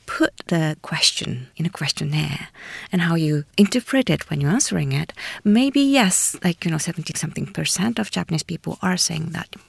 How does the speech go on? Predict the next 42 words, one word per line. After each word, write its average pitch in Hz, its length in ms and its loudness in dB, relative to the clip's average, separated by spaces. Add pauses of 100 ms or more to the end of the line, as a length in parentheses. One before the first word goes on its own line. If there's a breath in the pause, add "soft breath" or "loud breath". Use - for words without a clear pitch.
it's - 160 -4
okay, 302 380 -2
it's, - 320 -6
it's - 180 -4
okay, 220 280 0
they 208 160 -4
have 202 240 -4
the 233 100 0
right 208 300 0
to 202 80 -6
be 202 200 -2 (420 loud breath)
happy - 340 -2
together 160 560 -2 (320 loud breath)
and 262 80 -2
stuff 285 180 -2
like 240 160 0
that. 240 160 2
But - 240 0
it's, - 300 -2
they 285 240 6
have 233 280 -2
the 196 120 0
right 185 260 -2
to - 80 -2
be - 80 -4
happy. - 540 -6
It's - 180 2
not 226 160 4 (140)
my 180 320 6
son 156 420 -2 (380 loud breath)
or 165 160 4
my 160 280 4
sister - 500 -4 (380 loud breath)
or 160 140 2
my 156 240 2
father. - 460 -4 (340 loud breath)
It's - 300 -2 (160)
always 190 440 2 (140)
they. 170 380 2 (280 loud breath)
So - 140 0
that's - 320 2
the 214 320 2